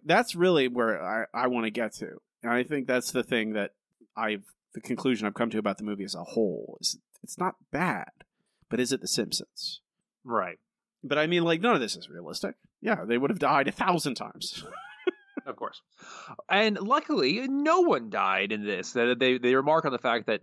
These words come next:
Speaker 2: no one died or no one even got hurt until Doctor Nick is crushed by a falling piece of glass. And apparently is the only casualty.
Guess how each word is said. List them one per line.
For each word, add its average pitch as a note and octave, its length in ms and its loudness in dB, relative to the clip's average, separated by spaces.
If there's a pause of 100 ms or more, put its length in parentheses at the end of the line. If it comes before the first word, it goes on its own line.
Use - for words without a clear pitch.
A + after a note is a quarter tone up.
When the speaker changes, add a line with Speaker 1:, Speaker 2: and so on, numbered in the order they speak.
(120)
Speaker 2:
no D#3+ 280 0
one E3+ 340 0 (180)
died A#2 360 4
or A#2 60 2
no C3+ 80 2
one C#3 100 -4
even A#2+ 160 -2
got F#2 160 2
hurt B2 400 2 (360)
until E3 300 2
Doctor C3+ 340 0
Nick A#2 320 0
is A#2 200 -2
crushed - 600 -2
by G2+ 260 2
a G#2+ 100 0
falling G2+ 320 0
piece F#2+ 180 -10
of G2 100 -18
glass. - 340 -8
And A2 100 -8
apparently C3 260 0
is A2 120 -4
the A#2+ 200 -4
only B2 580 2 (320)
casualty. F2+ 520 -2